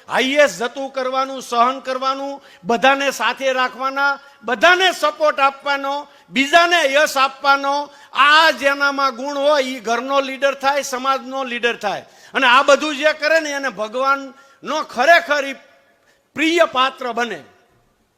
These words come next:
જે આ કરતા હોય એને આને સિદ્ધિ વરે જ. ભાગ્યમાં ન હોય તો થોડું વહેલા મોડું, પણ સિદ્ધિ છેલ્લે એની પ્રજામાં પણ સિદ્ધિ મળે, મળે, મળે.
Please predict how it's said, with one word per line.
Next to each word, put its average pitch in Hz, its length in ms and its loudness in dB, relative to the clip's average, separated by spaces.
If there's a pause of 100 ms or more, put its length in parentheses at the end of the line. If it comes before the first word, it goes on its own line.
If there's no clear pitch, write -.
(1080)
જે 196 180 -2
આ 254 200 4
કરતા 269 380 -2
હોય 277 180 6
એને 262 180 -2
આને 294 220 0
સિદ્ધિ 277 320 -8
વરે 302 360 4
જ. - 20 -10 (580)
ભાગ્યમાં 247 500 -2
ન 277 40 -8
હોય 302 220 2
તો 302 160 -6
થોડું 277 340 -4
વહેલા 294 280 2
મોડું, 277 400 -2 (280)
પણ 247 160 -2
સિદ્ધિ 285 560 -8
છેલ્લે 320 400 0
એની 277 420 0
પ્રજામાં 269 720 -2
પણ 269 220 -4
સિદ્ધિ 240 400 -10
મળે, 233 300 -4
મળે, 233 240 -6
મળે. 226 300 -6